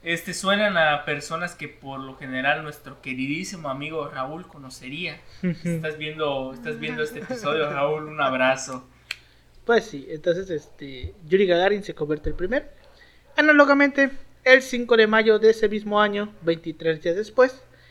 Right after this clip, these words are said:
Speaker 2: Alan Shepard fue el primer estadounidense en llegar al espacio. O sea, uno hacía algo, güey, y a los, y al mes ya tenía el otro haciendo lo mismo, güey. O sea, se estaban, estaba chingona al, al principio de la carrera, güey.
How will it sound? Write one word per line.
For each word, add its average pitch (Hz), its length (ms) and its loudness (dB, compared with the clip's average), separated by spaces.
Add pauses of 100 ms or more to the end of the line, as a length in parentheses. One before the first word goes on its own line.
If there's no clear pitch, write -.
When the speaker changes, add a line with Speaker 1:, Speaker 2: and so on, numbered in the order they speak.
(420)
Speaker 2:
Alan 185 300 4
Shepard 214 500 4 (480)
fue 285 160 10
el 294 80 4
primer 254 300 2
estadounidense 233 1080 4
en 240 80 4
llegar 170 280 6
al 156 100 2
espacio. 262 380 4
O - 20 2
sea, 180 260 6
uno 294 220 12
hacía 285 340 12
algo, 311 220 8
güey, 185 280 4
y 180 120 2
a 190 80 8
los, 185 180 4 (180)
y 180 80 4
al 180 140 10
mes 240 320 8
ya 220 140 10
tenía 220 160 8
el 214 100 10
otro 208 240 6
haciendo 214 260 8
lo 185 120 4
mismo, 170 280 -4
güey. 143 100 -6
O - 60 -16
sea, 156 140 -4
se 160 140 -12
estaban, 196 400 4 (300)
estaba - 260 10
chingona 175 640 2
al, 151 180 -6
al 160 120 -6
principio 160 360 -6
de 170 120 4
la 156 40 2
carrera, 151 360 -4
güey. 135 120 -16